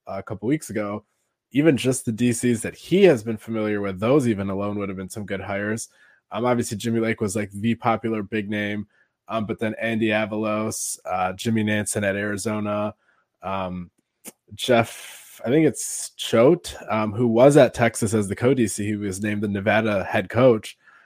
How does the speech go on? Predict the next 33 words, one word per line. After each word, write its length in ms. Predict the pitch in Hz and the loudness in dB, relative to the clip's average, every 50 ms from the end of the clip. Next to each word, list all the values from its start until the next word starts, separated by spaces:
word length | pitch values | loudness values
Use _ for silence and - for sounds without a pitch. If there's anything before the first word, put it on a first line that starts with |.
| _ _ _ - | _ _ _ 2
Those 240 | - 143 160 156 | 6 6 8 8
are 80 | 151 135 | 6 4
guys 280 | 127 123 120 113 104 110 | 4 2 2 2 0 -2
that 100 | 110 107 | -2 -2
were 100 | 110 110 | -2 -2
really 200 | 113 110 110 104 | 0 0 0 -2
impressive. 640 | 101 98 - 120 117 - - 113 104 104 98 - _ _ _ _ _ _ _ _ _ - | -4 -4 -4 -4 -4 -4 -4 -6 -8 -8 -10 -14 _ _ _ _ _ _ _ _ _ -6
Um, 140 | 117 127 | -4 -2
but 160 | 127 127 110 - | 0 -2 2 4
beyond 320 | 143 151 165 175 160 139 | 6 8 8 8 8 6
that, 300 | 127 123 123 123 - - _ _ _ _ _ _ _ - - | 4 4 2 0 -4 -8 _ _ _ _ _ _ _ -18 -14
Smith 280 | - - 147 139 135 - | -6 -4 -2 -2 0 2
wanted 240 | 131 127 127 120 120 | 2 2 2 0 -2
to 200 | - 127 123 117 | -2 -2 -2 0
look 180 | 120 117 - 120 | 0 -2 0 0
at, 320 | 110 107 107 104 - _ _ _ _ _ _ _ _ _ _ _ _ _ - - - - _ - | 0 0 0 -2 -6 _ _ _ _ _ _ _ _ _ _ _ _ _ -20 -20 -20 -6 _ 0
obviously, 400 | 120 120 123 113 - - 123 117 | 2 2 2 0 0 2 2 4
everyone's 340 | 117 117 123 120 113 - | 4 4 2 0 0 -2
favorite 360 | - - 123 120 117 123 104 - | 0 2 2 2 4 2 0 0
big 180 | 113 107 92 | 0 -2 -2
fish 240 | - 120 107 - - | -2 -2 -2 -2 -4
in 80 | 107 95 | -8 -4
Phil 180 | - 117 107 | -2 -2 -2
Parker, 600 | 92 - 107 101 95 - - 113 117 120 - _ _ _ - - - - - _ - | 0 0 -2 -2 -2 -2 -2 -2 -2 -2 -4 _ _ _ -20 -20 -20 -20 -18 _ 2
and 100 | 123 139 | 4 6
he 60 | 131 | 6
definitely 400 | 104 127 143 147 - 143 123 117 | 8 8 8 6 6 4 4 4
did 160 | 107 117 110 | 4 2 0
his 160 | 113 107 101 | 0 -2 -2
due 160 | - - 117 | -2 -2 -2
diligence 560 | 110 101 107 110 110 98 98 107 95 90 - - | 0 0 -2 -2 -2 -4 -4 -6 -6 -6 -6 -6
there. 440 | 104 101 98 101 113 127 131 - _ _ _ _ _ _ _ _ _ _ _ - | -4 -2 -2 0 0 -2 -4 -6 _ _ _ _ _ _ _ _ _ _ _ -10
Um, 560 | 87 101 104 104 104 104 98 95 92 95 - | -8 -4 -4 -4 -4 -4 -6 -6 -8 -12 -16